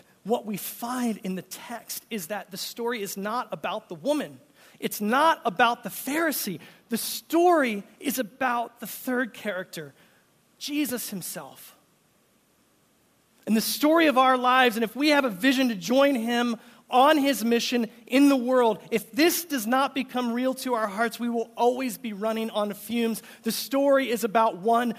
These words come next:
who came bold into the world. And the story is about one who came willing to be humiliated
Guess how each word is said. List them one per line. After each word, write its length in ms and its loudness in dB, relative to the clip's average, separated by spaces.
who 120 -4
came 480 -2
bold 360 6
into 360 -4
the 80 -6
world. 420 -10
And 120 4
the 40 4
story 500 6
is 100 2
about 320 4
one 320 6
who 120 0
came 520 0
willing 400 2
to 120 -2
be 180 0
humiliated 1160 0